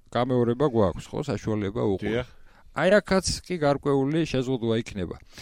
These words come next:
Speaker 1: იქ, სადაც, ე, ფაქტობრივი, ისე, ე, ვიძახი, ფაქტობრივი, ე, ს-, ე,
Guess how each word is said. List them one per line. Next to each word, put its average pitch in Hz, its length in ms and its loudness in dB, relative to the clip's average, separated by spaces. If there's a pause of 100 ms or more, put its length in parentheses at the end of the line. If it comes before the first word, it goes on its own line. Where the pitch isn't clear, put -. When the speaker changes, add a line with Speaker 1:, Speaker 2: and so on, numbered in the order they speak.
(160)
Speaker 1:
იქ, 220 260 2
სადაც, 175 420 4 (120)
ე, 104 500 -4 (340)
ფაქტობრივი, 143 840 2 (180)
ისე, 123 320 -4
ე, - 480 -6
ვიძახი, 104 400 -4
ფაქტობრივი, 120 760 0
ე, 104 380 -8 (340)
ს-, - 200 -12
ე, 98 180 -16